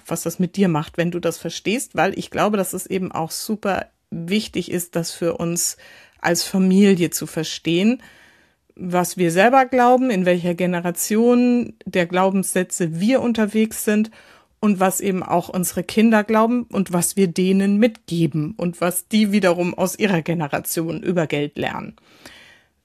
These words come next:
So, äh, lange Rede, kurzer Sinn,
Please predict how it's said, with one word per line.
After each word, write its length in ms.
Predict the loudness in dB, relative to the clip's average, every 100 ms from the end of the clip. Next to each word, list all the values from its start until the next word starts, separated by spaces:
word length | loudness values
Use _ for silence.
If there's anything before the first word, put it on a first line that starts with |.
| _
So, 140 | 0 0 -2 -16 -8
äh, 720 | -2 4 4 4 4 2 0
lange 380 | 2 2 4 2
Rede, 180 | 2
kurzer 340 | 0 0 2 4
Sinn, 300 | 6 6